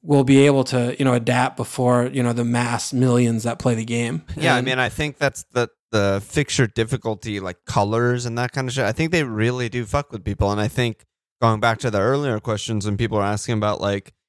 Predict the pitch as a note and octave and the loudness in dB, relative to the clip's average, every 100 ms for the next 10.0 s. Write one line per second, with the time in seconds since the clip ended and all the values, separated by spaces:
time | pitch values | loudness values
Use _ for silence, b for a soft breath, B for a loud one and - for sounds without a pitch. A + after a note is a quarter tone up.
0 | _ C3 A#2+ A2 G#2+ G2+ G#2 B2 C#3+ A2+ | _ -2 -2 -2 -6 -6 -2 0 0 0
1 | A2 G2 G2+ A#2 D3 C3 A2 G2+ G#2 G#2 | 0 -4 -2 -2 -2 -6 -4 -4 -4 -4
2 | D3 C#3+ C3 - - C3 B2+ B2 A2 C3 | -6 -4 -4 -4 -6 -4 -4 -2 0 0
3 | C#3+ - G2+ G#2 G2+ G2+ G2 F#2+ - _ | 0 -2 -2 -2 -4 -2 -2 -4 -6 _
4 | _ _ C3 C#3+ A2+ A2+ A2+ A#2 D3+ F3 | _ _ 2 2 2 -2 -2 0 4 6
5 | C#3+ B2+ C#3 C3+ B2+ B2 A#2 A#2+ A2 F#2+ | 6 6 6 6 6 6 2 0 -2 -2
6 | F#2+ F#2+ C3 A#2 A#2+ - C3+ D3+ D3 F3+ | -4 -4 -4 -4 -8 0 0 2 2 2
7 | F#3 C#3 G#2+ G#2+ A#2 C#3+ D3 C#3 C#3 C3 | -2 -6 -6 0 2 2 0 0 0 0
8 | C3+ C#3+ C3 B2+ A#2+ C#3+ D3 C#3+ A#2+ D3 | 2 4 4 4 4 6 4 2 0 0
9 | A#2+ - - b b _ - A#2+ - | -4 -8 -14 b b _ 0 0 0